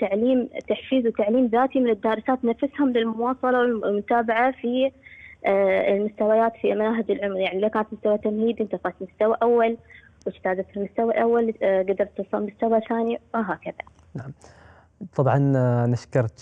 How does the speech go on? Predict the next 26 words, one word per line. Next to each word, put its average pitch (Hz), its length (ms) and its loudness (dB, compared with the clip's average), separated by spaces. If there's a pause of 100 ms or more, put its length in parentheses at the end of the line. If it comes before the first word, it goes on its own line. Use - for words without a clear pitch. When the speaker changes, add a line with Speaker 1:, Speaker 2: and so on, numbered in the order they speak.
Speaker 2:
آه، 113 260 2
على 113 200 -2
هذه 117 220 -2
المداخلة 113 680 -2
الأستاذة 107 640 -4
ريان 117 440 0
سالم 113 320 -4
الجابري، 107 340 -6
مشرف 113 340 -8
فني 113 300 -4
بمجلس 110 400 -6
الشريقة 117 400 -4
للتعليم، 123 500 -2
وكل 175 300 -2
التوفيق 123 400 -4
لكم 120 280 -2 (320)
وللمنتسبين 139 880 0
أيضًا 131 440 0
في 123 320 0
هذه 123 360 -2
المبادرة، 123 560 0
وأيضًا 127 340 0
يعطيكم 117 360 -6
العافية 123 320 -4
على 120 180 -4
دوركم 123 500 -4